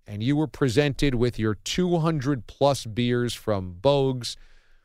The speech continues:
If you want to go back, and you're more than, than okay to do so, because to the winner go the spoils, you went bold back then.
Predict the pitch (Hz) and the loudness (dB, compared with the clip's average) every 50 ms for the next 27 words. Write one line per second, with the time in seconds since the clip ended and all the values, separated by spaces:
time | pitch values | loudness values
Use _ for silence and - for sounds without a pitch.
0 | _ _ _ _ _ - 127 131 - 151 143 143 139 131 127 120 117 139 147 - | _ _ _ _ _ -4 -4 -2 0 0 0 0 0 -2 -2 -4 -8 -10 -16 -20
1 | _ - 131 135 151 156 156 147 120 147 143 139 113 147 143 147 151 156 - - | _ -6 -2 0 2 2 2 4 4 2 2 4 4 6 8 8 6 6 4 2
2 | 127 120 117 110 110 113 - - 123 117 117 117 123 135 139 143 139 131 135 131 | 0 0 0 -2 -4 -6 -6 -4 0 0 0 2 4 4 4 4 4 4 2 2
3 | 127 123 123 120 120 - - - - - - _ _ _ _ _ - 113 113 107 | 2 -2 -4 -6 -10 -12 -16 -16 -16 -18 -20 _ _ _ _ _ -4 -2 -2 -2
4 | 107 104 101 - - 135 127 - - 147 127 123 104 107 131 139 131 - - 135 | -4 -8 -6 -2 -2 -2 -2 0 0 0 0 0 -2 -2 -2 -2 -2 0 0 0
5 | 131 123 127 113 - - 117 113 101 - - - 104 110 104 127 135 135 120 127 | 0 0 -2 -4 -2 -2 -4 -4 -4 -8 -8 -4 -4 -2 -2 0 -2 0 0 0
6 | 120 107 - - - 143 147 147 135 110 98 95 92 - - - - - _ _ | -2 -2 -4 -4 -2 0 0 2 2 0 -2 -2 -4 -8 -12 -16 -18 -20 _ _
7 | _ _ _ _ _ _ _ _ _ _ _ _ _ _ _ _ _ _ _ - | _ _ _ _ _ _ _ _ _ _ _ _ _ _ _ _ _ _ _ -4
8 | 123 127 156 185 196 180 190 190 196 160 147 156 151 139 131 120 107 90 110 101 | 0 4 4 4 6 6 4 2 2 2 4 4 4 4 4 0 0 -2 -2 -2
9 | 92 90 - - 90 87 82 78 78 78 | -2 -2 -4 -4 -4 -4 -4 -6 -10 -14